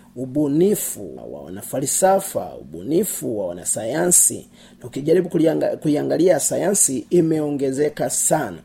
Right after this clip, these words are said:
Watu leo wanakwenda kwenye Pluto, wanaenda kwenye, kwenye sayari ya Pluto, wanaenda kwenye sayari ya Saturn, wanaenda kwenye sayari ya Mars, kuangalia kuna nini baadaye. Wanatafuta kujua nini, eh, hatima yao, maisha ya baadaye yatakuwaje.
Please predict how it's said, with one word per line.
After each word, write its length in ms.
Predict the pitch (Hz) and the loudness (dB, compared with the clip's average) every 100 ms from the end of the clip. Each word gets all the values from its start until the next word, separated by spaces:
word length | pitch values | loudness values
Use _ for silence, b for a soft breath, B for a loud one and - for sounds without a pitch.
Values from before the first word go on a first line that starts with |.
| B B B 147 | B B B 2
Watu 460 | 180 185 - 156 | 4 4 2 0
leo 340 | 160 190 185 180 | 4 4 4 2
wanakwenda 560 | 151 117 - 165 156 | 0 -2 2 2 2
kwenye 320 | - - 117 95 | 0 -2 -4 -6
Pluto, 640 | - 156 185 180 180 170 | -2 4 4 4 4 4
wanaenda 320 | 143 127 117 | 2 -2 -4
kwenye, 420 | - - 90 85 - B B | -6 -10 -12 -14 -18 B B
kwenye 240 | 127 127 120 | -6 -4 -2
sayari 440 | - 139 156 117 | 0 2 2 0
ya 120 | 107 | -4
Pluto, 500 | - - 170 170 185 | -6 0 2 4 4
wanaenda 260 | 170 160 147 | 4 2 -2
kwenye 220 | 135 123 | -4 -6
sayari 400 | - 110 120 95 | -4 -2 -2 -2
ya 80 | - | -2
Saturn, 540 | - 180 185 185 170 | 0 0 2 2 2
wanaenda 300 | 185 147 117 | 0 -2 -4
kwenye 200 | 110 95 | -6 -10
sayari 340 | - 127 - 117 | -8 -6 -6 -8
ya 100 | 78 | -6
Mars, 440 | 131 185 180 165 - B B B | -2 2 2 2 0 B B B
kuangalia 760 | - 185 185 175 170 175 202 175 | 6 8 8 4 4 4 4 4
kuna 300 | - 147 143 | 2 -2 0
nini 280 | 147 151 131 | 0 0 0
baadaye. 420 | 120 113 110 92 | -2 -2 -4 -4
Wanatafuta 840 | 107 165 - 147 - 202 214 208 | 0 0 0 -4 -4 -6 0 0
kujua 480 | 185 139 127 165 151 | 0 -4 0 2 2
nini, 520 | 143 156 165 160 147 B B B | 2 2 2 2 -2 B B B
eh, 260 | - 151 131 | -4 -2 -2
hatima 500 | 160 156 - 143 127 | -2 -4 -2 -2 -2
yao, 160 | 101 | -2
maisha 360 | 123 160 170 170 | 0 0 2 2
ya 100 | 151 | 0
baadaye 520 | 135 135 160 135 117 | -2 2 2 4 2
yatakuwaje. 800 | 127 - - - - - 101 - | -2 -6 -10 -4 -2 -2 -8 -16